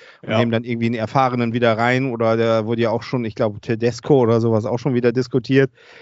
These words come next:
Speaker 1: Weißt, sowas hätten sie ja auch machen können. Insofern, ähm, ja. Ähm, ich, ich, ja, wie gesagt, ich hab da sehr ambivalentes, eine a-,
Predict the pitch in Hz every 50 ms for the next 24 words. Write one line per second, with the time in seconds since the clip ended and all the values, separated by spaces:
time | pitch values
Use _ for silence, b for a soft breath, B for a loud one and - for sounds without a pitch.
0 | B B B B _ - 113 110 - - - - 135 123 117 123 127 127 113 -
1 | 147 143 135 135 127 131 127 123 120 131 131 127 123 101 101 110 98 - 113 104
2 | 98 98 - - 107 117 120 110 123 120 113 110 110 113 107 101 104 107 104 104
3 | 104 104 107 104 - - _ - 131 120 113 113 104 92 90 90 - _ _ _
4 | _ _ _ _ _ _ _ _ _ _ _ _ _ - - _ _ _ - 113
5 | 156 156 151 151 151 147 147 147 - - - _ _ - 135 - - - 180 151
6 | 151 151 151 - 135 160 151 123 135 139 151 139 117 113 107 - - - 151 139
7 | 160 175 147 170 180 160 156 135 135 135 139 139 135 135 - 147 131 123 - -
8 | - - _ _ _ _ _ _ _ _ - 123 - - 113 82